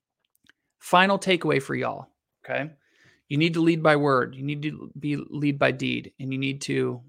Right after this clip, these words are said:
create culture. The last warning,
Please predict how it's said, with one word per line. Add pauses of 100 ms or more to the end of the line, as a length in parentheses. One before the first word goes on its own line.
(160)
create
culture. (420)
The
last
warning,